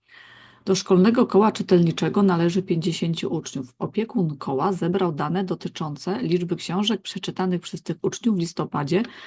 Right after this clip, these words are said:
dwa tysiące dwudziestego czwartego roku. W poniższej tabeli przedstawiono wyniki zebrane przez opiekuna.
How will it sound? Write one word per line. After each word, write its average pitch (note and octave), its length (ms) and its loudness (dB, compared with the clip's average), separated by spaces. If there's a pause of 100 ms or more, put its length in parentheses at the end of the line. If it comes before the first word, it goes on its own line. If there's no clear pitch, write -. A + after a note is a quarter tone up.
(160)
dwa A#3 140 2
tysiące F#3 420 4
dwudziestego F3 520 0
czwartego D#3+ 500 -2
roku. F#3+ 240 -4 (500)
W - 60 -20
poniższej A#3+ 460 4
tabeli F3+ 380 4
przedstawiono F#3 680 0
wyniki E3 680 0 (260)
zebrane F#3+ 640 2
przez - 540 -4
opiekuna. - 600 -4